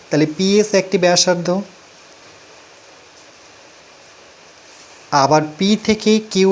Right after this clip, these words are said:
একটি ব্যাসার্ধ, আর একটি ব্যাসার্ধ হচ্ছে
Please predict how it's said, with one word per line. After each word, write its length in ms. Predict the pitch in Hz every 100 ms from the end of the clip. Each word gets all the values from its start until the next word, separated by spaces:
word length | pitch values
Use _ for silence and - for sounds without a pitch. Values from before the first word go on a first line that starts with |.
| 190
একটি 160 | 190 190
ব্যাসার্ধ, 460 | 175 175 180 175 165 175 180 - - - - - - - - - - - - - - - - - - - - - - - - - - - - - - - - - - - - - - 156
আর 80 | 151 185
একটি 140 | 185 220
ব্যাসার্ধ 300 | 214 - 202 202
হচ্ছে 160 | 208